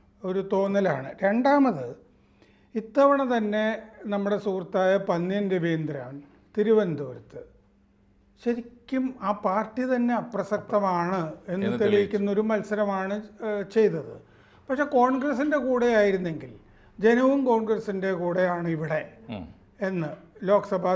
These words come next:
Speaker 1: തെരഞ്ഞെടുപ്പിൽ. ഇനി ഈ പറഞ്ഞതുപോലെ, ഏ, ഒരു പ്രസക്തിയില്ലാത്ത വണ്ണമാണ് ഈ, ഈ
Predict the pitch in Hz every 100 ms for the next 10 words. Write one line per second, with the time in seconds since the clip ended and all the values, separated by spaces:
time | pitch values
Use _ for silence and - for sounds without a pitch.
0 | 175 165 156 131 - 117 110 - _ _
1 | _ _ _ 254 254 277 285 285 277 262
2 | 240 233 226 240 254 269 240 240 226 220
3 | 220 208 208 214 208 196 - 185 185 175
4 | - - 277 226 302 302 226 240 233 -
5 | 233 214 220 214 220 214 190 190 190 185
6 | 180 190 196 190